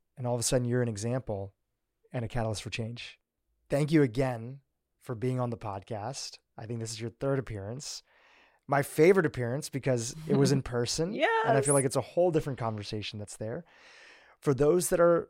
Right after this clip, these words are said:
Speaker 1: listening today and want to go deeper down the rabbit hole of Doctor Sara Gottfried, how can they keep in touch with you?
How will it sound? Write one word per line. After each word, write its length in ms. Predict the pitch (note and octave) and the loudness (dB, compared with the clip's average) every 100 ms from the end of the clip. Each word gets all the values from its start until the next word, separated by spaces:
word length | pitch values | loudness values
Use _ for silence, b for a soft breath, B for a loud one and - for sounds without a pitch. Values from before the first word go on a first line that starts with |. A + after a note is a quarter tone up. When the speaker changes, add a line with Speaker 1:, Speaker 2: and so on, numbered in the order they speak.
| _ | _
Speaker 1:
listening 380 | C#3+ D3 D#3 C#3 | -2 0 -2 -2
today 460 | B2+ A#2+ A2+ A2+ _ | 0 0 0 -4 _
and 280 | B2+ B2+ A#2 | -4 -4 -2
want 300 | B2+ C#3+ E3+ | -2 -2 -4
to 100 | D#3+ | -2
go 400 | D3 C#3 C3+ B2+ _ _ _ | 2 4 2 -2 _ _ _
deeper 240 | - D3 C#3 | -4 -2 0
down 160 | C3+ | -2
the 100 | C3 | 0
rabbit 300 | A#2 B2+ D3 | 0 0 0
hole 340 | A#2 G#2+ G2+ - | -2 -4 -6 -10
of 100 | B2+ | -12
Doctor 260 | A2+ B2+ - | -6 -8 -6
Sara 220 | - A#2+ | -4 -4
Gottfried, 500 | A2+ G#2+ - A2+ A#2 _ _ _ | -2 -4 -6 -12 -12 _ _ _
how 160 | - D#3 | -8 -8
can 160 | E3 | -2
they 260 | E3 D#3+ - _ _ | -2 -2 -6 _ _
keep 180 | - C3+ | -6 -6
in 60 | C3+ | -4
touch 220 | B2+ - | -6 -8
with 140 | B2+ | -10
you? 200 | D#3+ G3+ | -8 -8